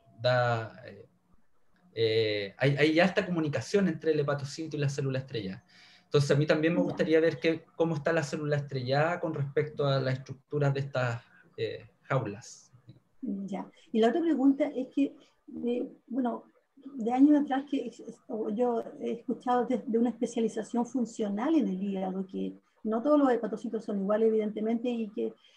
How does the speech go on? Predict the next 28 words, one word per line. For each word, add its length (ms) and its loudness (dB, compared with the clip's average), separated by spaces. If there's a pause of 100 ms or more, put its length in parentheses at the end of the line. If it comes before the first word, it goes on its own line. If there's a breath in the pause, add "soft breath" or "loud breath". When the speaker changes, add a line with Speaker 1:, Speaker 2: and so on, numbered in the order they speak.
(120)
Speaker 2:
eh, 360 -2
algunos 340 2
podrían 320 2
estar 300 -2
asociados 680 2
a 60 -2
ciertos 400 -2
procesos 600 0
o 140 4
a 60 -2
ciertas 400 -2
funciones 480 4
más 200 4
que 140 2
otros. 340 0 (480 soft breath)
No 140 0
sé, 140 -8
<laughs> 600 0
y, 380 4 (100)
y, 140 2 (160)
digamos, 380 8
en 80 6
el 80 4
sentido 340 6
de 100 8
poder 200 8
complementar, 880 4 (100)
eh, 500 6